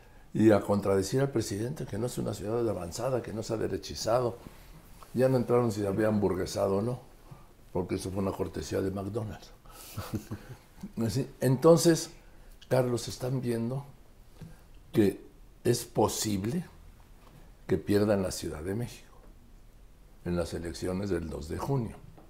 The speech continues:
Y esto es un golpe, ¿por qué? Porque le quitan, le quitan a López Obrador y al régimen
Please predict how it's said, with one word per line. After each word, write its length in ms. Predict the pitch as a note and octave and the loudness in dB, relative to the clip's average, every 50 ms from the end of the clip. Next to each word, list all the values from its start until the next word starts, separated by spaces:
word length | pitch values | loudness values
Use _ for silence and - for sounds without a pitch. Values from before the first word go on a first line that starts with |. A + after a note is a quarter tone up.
| - - - - - - - - - - - - - - | -20 -20 -20 -20 -20 -20 -20 -20 -20 -20 -20 -20 -12 -6
Y 200 | A2+ A#2 D3 F3+ | 0 8 8 8
esto 340 | F#3+ F#3 - - F3 E3 E3 | 8 8 4 0 2 4 6
es 220 | E3 D#3+ D#3+ - D#3+ | 6 4 2 0 -4
un 180 | D#3 D#3 D#3 | -4 -2 -2
golpe, 460 | C#3+ C3 C3 C3 C3 C3 - D3 C#3+ C3+ | 2 2 4 4 2 0 -2 -2 -4 -4
¿por 440 | C#3 - A#2+ G#2 G2 F#2 F2+ - - | -2 0 0 2 2 0 -2 -4 -2
qué? 200 | - A2 - - - - - - - - - - - - - - - - - - - - - - | -2 -2 -2 -2 -12 -18 -20 -20 -20 -20 -20 -20 -20 -20 -20 -20 -20 -20 -20 -20 -20 -20 -14 -4
Porque 420 | - G#2 G#2 G#2 G#2 - - A2 | 0 2 2 2 0 0 2 2
le 260 | G#2+ G#2+ A2 G#2+ G#2+ - | 4 6 4 4 2 0
quitan, 400 | - D#3 D3 - - - D#2+ D2 - - - - - - - - - - - - | -2 -4 -2 -2 -4 -6 -6 -6 -10 -12 -16 -18 -18 -20 -20 -18 -20 -20 -12 -4
le 340 | F#2+ G#2 G#2+ G#2 G2 - | -2 2 2 2 0 0
quitan 520 | - - C3+ C3+ - - A#2 G#2+ G#2+ G#2+ G2+ | -4 -8 -8 -8 0 2 2 2 4 2 0
a 640 | F#2+ F2+ F2+ F2 E2+ F2 E2+ E2 D#2+ D2 C#2+ - - - - - - - - - | 0 0 0 -2 -2 -2 -4 -4 -6 -8 -10 -12 -14 -18 -20 -20 -20 -20 -10 0
López 360 | E2+ G#2 A2+ A2+ - G2+ - - | 4 4 6 6 4 0 0 0
Obrador 460 | F#2 F2+ E2 E2+ F#2 G2 F#2+ F#2+ F#2 E2 D#2 D#2 | -2 0 0 0 2 4 4 4 4 0 -8 -8
y 100 | D#2 E2 | -6 -6
al 180 | D#2+ - C#2+ D#2+ | -6 -6 -6 -4
régimen 540 | F#2+ G2+ G2 - - F#2 G2 A2+ A#2+ B2 | -2 -2 -2 -2 -4 -6 -6 -6 -6 -8